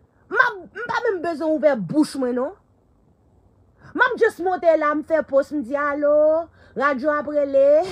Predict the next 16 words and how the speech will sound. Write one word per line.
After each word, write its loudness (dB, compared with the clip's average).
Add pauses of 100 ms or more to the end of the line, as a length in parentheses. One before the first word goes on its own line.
(520)
<laughs> -12
Tout 2
Transformers, 0
yo. 8 (1000)
<laughs> -10
Pou -4
nou, -4 (240)
nou -6
pral 0
ouve, 0 (100)
nou -8
pral -4
ouve 0
lin 6
nan 8
sou 0